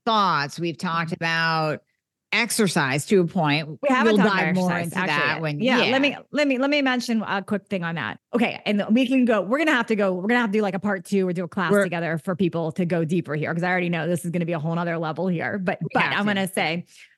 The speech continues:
Speaker 2: let's just start with the two takeaways I want you to have listening about movement is there's two words that are really important, progression and intensity.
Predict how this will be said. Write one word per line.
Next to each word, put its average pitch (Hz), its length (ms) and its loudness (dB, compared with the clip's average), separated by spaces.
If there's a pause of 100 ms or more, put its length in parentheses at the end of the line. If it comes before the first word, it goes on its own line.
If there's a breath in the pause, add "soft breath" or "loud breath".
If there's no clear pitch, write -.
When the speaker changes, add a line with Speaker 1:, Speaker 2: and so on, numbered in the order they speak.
Speaker 2:
let's 240 160 2
just 262 160 0
start 214 240 -2
with 196 180 -4 (300)
the 208 100 -2
two 294 240 -2
takeaways 226 600 0
I 190 80 0
want 190 240 -4
you 180 120 -2
to 190 100 0
have 196 220 -4
listening 165 560 -4 (280)
about 170 440 -2
movement 175 580 0 (180)
is 190 280 0
there's 196 220 -2
two 285 180 0
words 185 280 2
that 175 80 0
are 165 60 -2
really 170 220 -4
important, 135 640 -8
progression 208 560 0
and - 120 -4
intensity. 156 640 -6